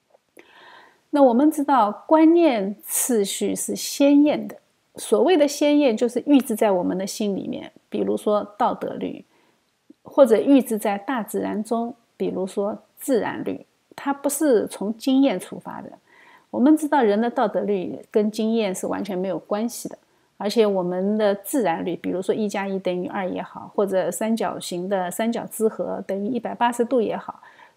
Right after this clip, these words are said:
这个都是独立存在的，跟我们的经验没有关系。很多的客观规律或者科学的规律，它都是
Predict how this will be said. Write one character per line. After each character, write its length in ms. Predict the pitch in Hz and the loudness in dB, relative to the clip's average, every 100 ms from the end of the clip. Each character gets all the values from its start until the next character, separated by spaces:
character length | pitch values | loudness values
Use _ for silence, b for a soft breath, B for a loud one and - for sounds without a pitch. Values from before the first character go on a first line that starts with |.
| - | -2
这 120 | 320 | 2
个 320 | 240 208 - - _ _ _ _ | 6 4 2 -10 _ _ _ _
都 200 | 247 247 | 8 8
是 360 | 240 - 202 175 - | 6 0 -2 -2 -4
独 160 | 196 202 | 0 4
立 160 | 277 | 4
存 260 | - - 170 | 2 -6 -8
在 200 | 185 165 | -6 -6
的， 120 | - - | -10 -8
跟 140 | 226 | -4
我 80 | 196 | -2
们 120 | 175 | -4
的 60 | 196 | -4
经 240 | - 277 | 2 4
验 100 | 302 | 4
没 140 | 185 190 | 2 -4
有 100 | 165 | -6
关 240 | - 165 | -8 -10
系。 240 | - - - | -12 -16 -20
很 240 | - 185 | -10 -4
多 140 | 185 226 | 0 0
的 80 | 240 | 0
客 260 | - 254 | 0 0
观 260 | 196 196 202 | 0 -4 -4
规 220 | 196 190 | -2 0
律 260 | 196 180 - | 0 0 -4
或 80 | - | -6
者 160 | 202 156 | -6 -8
科 280 | - - 285 | -6 0 0
学 200 | 285 180 | 0 -4
的 420 | 185 165 156 - | -2 -2 -4 -6
规 200 | - 202 | 0 2
律， 240 | 202 190 - - | 2 -2 -6 -8
它 100 | 220 | -8
都 320 | - 254 269 | 0 2 2
是 340 | 269 220 - | 0 -2 -2